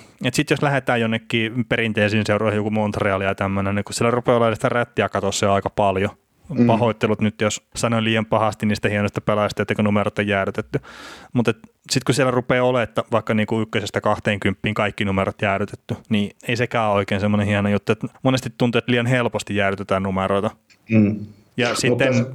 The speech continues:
Speaker 1: taas
Speaker 2: niin.
Speaker 1: niinku, ei liity millään tavalla N H L, mut maajoukkueessa niitä ei pitäisi missään nimessä tehdä ikinä.
Speaker 2: Mm.
Speaker 1: Et se, että niitä kunnioitetaan niitä pelaajia ja kaikkea semmoista, niin sen mä ymmärrän niinku todella hyvin, mutta että just niinku numeron jäädyttäminen, se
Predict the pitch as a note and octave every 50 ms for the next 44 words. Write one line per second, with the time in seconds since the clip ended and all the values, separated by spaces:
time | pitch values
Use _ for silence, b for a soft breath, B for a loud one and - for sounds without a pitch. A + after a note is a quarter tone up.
0 | - - _ - B2 A#2+ A#2 A#2 A#2 G#2+ B2+ A#2+ A#2+ A#2+ G2+ - _ _ - C#3+
1 | B2 A#2+ A#2+ A2 B2 B2 C3 B2+ A#2+ A2+ A#2 A2 A2 A2+ A#2 B2 - B2+ A#2 G#2+
2 | A2 G#2 G2+ G2+ G2+ G2+ G2+ G#2+ - - C3 C3 C3 B2 A#2 G#2+ G#2 G2+ G2 -
3 | - - G2+ F#2 - - G#2 G2+ G#2 G#2+ A2 G#2+ - - - B2 G#2+ A2+ A#2 -
4 | _ _ - A#2+ G#2+ G#2 - B2 A#2+ A2+ - - G#2+ G2 G2 F#2+ F#2+ F#2+ - -
5 | - G2 G#2+ A2+ B2 B2 - - - G2 G2 G2 - - _ _ _ - G#2+ A2
6 | G#2+ G2+ G2+ G#2 G2+ - - A#2+ A#2 - C3+ C3 - - C3 B2 B2+ A#2 - -
7 | D#3+ D#3+ D3+ C3+ A#2+ A2 G#2+ - A2+ A2 G#2+ G#2+ G#2+ - B2 A#2 A2+ A2 G#2+ G#2+
8 | G#2 G#2 G2+ A2 G#2+ - - - A2 G#2 - A#2+ A#2 A2+ G#2+ G2 - G#2+ G2+ -
9 | C3 C3 B2+ A#2+ G#2 G#2 G#2 G#2 G2+ G2 G2+ G2+ G2+ G#2 - _ - C#3+ C3+ B2
10 | A#2 G#2+ G2+ G2 G#2+ G#2+ G2+ G#2 G2 G2 G2+ G#2 - A2+ A2 - - G#2+ - -
11 | - - _ - - - - C#3 C3 - - C3 B2 B2+ C3+ D3+ D#3 D#3+ D3 B2+
12 | A#2+ A2+ A2 A2 A2 G#2+ G#2 - - B2+ G#2+ G#2 G2 G#2+ A2